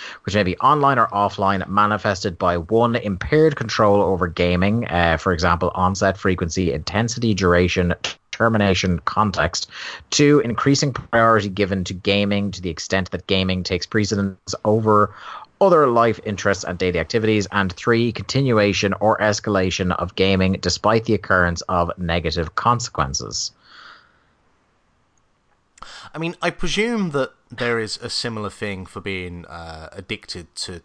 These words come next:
Speaker 2: T V. Um,
Speaker 1: Well, this is, this is what everyone was saying, that there isn't. Um, and on average, uh, m-, most people in the Western world spend, I think,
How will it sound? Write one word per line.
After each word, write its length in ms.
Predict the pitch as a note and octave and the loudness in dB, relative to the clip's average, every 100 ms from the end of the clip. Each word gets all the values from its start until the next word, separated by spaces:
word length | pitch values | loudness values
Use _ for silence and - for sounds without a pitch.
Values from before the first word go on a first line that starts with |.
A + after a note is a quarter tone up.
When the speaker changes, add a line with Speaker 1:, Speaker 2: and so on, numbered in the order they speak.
| - | -14
Speaker 2:
T 240 | - F#2 | -12 -12
V. 300 | E2 D#2+ D2 - _ _ | -14 -16 -18 -20 _ _
Um, 120 | E3+ D#3+ | -18 -2
Speaker 1:
Well, 140 | C3+ B2 | 0 2
this 160 | D3 | 0
is, 100 | C#3+ | 0
this 160 | - E3 | 0 0
is 60 | |
what 100 | D#3+ | 4
everyone 220 | C#3+ A#2+ G2+ | 2 2 -2
was 100 | F#2+ | 0
saying, 240 | D#3 G#2 | 0 0
that 140 | F2+ F2 | -4 -4
there 120 | G2+ | -2
isn't. 320 | D#2+ C2+ - - - - - D3 - - | -2 -6 -20 -20 -20 -20 -20 -16 -16 -2
Um, 500 | G2 F#2 F2 E2+ F2 - G2+ | 2 4 4 2 -4 -6 0
and 360 | G2 G2 F#2 - | 2 2 -2 -4
on 220 | A#2 A#2 - | 0 0 0
average, 760 | A2 G#2+ F2+ E2+ E2+ F#2+ - - | 0 0 -2 -4 -6 -10 -10 -10
uh, 320 | F2 F2 E2+ E2 | -6 -2 -4 -6
m-, 300 | F#2 F#2+ G2 - _ _ _ | -8 -8 -10 -12 _ _ _
most 300 | G2+ G2+ F#2+ | 0 0 0
people 180 | G#2 | -2
in 140 | F#2 F#2 | 0 0
the 80 | F2+ | 2
Western 460 | G#2 G#2+ - F2+ | 2 0 -2 -2
world 360 | F2 F#2+ F2 E2+ | 2 2 2 0
spend, 460 | - G2 F#2 F2+ E2+ | -2 0 0 0 -4
I 100 | - | -4
think, 280 | G2+ F#2 | -4 -4